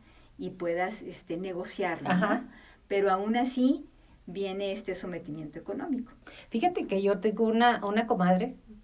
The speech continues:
Speaker 2: que, que, este, que no voy a decir nombres porque se, ay, no te, no voy a decir nombres, pero su marido es muy exitoso. Aún ahorita con empresas, esto, directores y todo el, todas las cosas. Y me decía, "Es que fíjate que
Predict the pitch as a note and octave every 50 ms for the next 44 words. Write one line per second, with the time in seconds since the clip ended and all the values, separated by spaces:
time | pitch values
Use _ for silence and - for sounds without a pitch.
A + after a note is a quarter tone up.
0 | _ - F3+ F3 E3 D3+ C#3+ C#3+ D3 C#3+ - - - D3 D3 C#3+ C#3 C3+ - -
1 | - D#3+ D3+ E3 E3+ F3+ F3+ F3+ F#3+ F3 E3+ E3+ F3 F3 F3+ G3+ - - - -
2 | - - - - - D3+ D#3 D#3 D3 - - - - - - - - A#3 C#4 D4+
3 | D4 D#4+ C#4+ C#4 B3 A#3+ A#3+ C4+ C4+ - B3 A#3+ A3 A3 A3 - - G#3+ G#3 -
4 | - A#3+ A#3+ A#3 A3 A3+ A3+ A3+ A#3 A#3 A#3 A#3+ A#3+ A#3+ A#3+ B3 A#3+ A#3 G#3+ G#3+
5 | G3 - - G#3+ - - G3+ G3+ F#3 F3+ - - - - _ _ - - F3 E3
6 | E3 E3+ E3+ F3 F#3+ G3 F#3+ F3+ F3+ - G3+ - - G3 F#3 F3 E3 - - D3+
7 | - - - - - - - - - - G#2+ - - - - E2+ E2 D#2 D2 -
8 | - - - - - - - - - - - - - - - - - - - -
9 | - A3+ A#3 A#3+ B3+ B3 A3+ - - - - - - F#3 - G#3+ A3 A3+ A#3 A#3
10 | A3+ A3+ - - A3 G#3+ G#3 - A#3+ A#3+ A#3+ - - A3 G3+ G3 G3 F#3+ F#3+ F3+
11 | - G3+ - - F#3+ F3+ - A#3 A3 G#3+ A#3 G#3+ A#3 A#3+ A#3+ - A#3 - - -
12 | F3+ F3 D#3+ E3